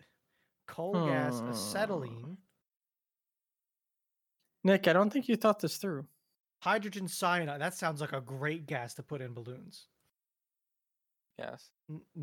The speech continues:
Speaker 2: I don't,
Speaker 1: neon.
Speaker 2: I don't think I wanna go to the wedding anymore. Uh, I think I
Speaker 1: Neon's
Speaker 2: might get
Speaker 1: rare and expensive.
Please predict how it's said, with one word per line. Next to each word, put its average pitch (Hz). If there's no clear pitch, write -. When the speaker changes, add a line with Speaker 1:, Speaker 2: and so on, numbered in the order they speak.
Speaker 2:
I 165
don't, 190
Speaker 1:
neon. 196
Speaker 2:
I 190
don't 240
think 339
I 330
wanna 330
go 254
to 277
the 285
wedding 262
anymore. 139
Uh, 147
I 175
think 202
I -
Speaker 1:
Neon's 208
Speaker 2:
might 202
get 165
Speaker 1:
rare 151
and 175
expensive. 143